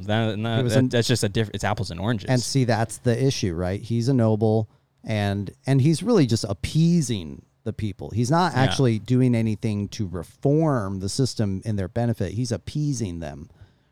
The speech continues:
Speaker 2: right?
Speaker 1: No,
Speaker 2: So
Speaker 1: he's,
Speaker 2: that's
Speaker 1: he's
Speaker 2: wh-
Speaker 1: a, he strives for power,
Speaker 2: Right.
Speaker 1: but he knows he needs the support of the people to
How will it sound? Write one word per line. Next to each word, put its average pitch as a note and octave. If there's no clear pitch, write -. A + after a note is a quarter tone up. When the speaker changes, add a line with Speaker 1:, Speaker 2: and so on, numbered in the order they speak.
Speaker 2:
right? G#2
Speaker 1:
No, A2
Speaker 2:
So F#2+
Speaker 1:
he's, A2+
Speaker 2:
that's F3
Speaker 1:
he's A2+
Speaker 2:
wh- -
Speaker 1:
a, -
he G#2
strives -
for -
power, F#2+
Speaker 2:
Right. G2+
Speaker 1:
but F#2
he G2+
knows G2
he F#2
needs F#2
the F#2
support -
of F2
the F2+
people -
to -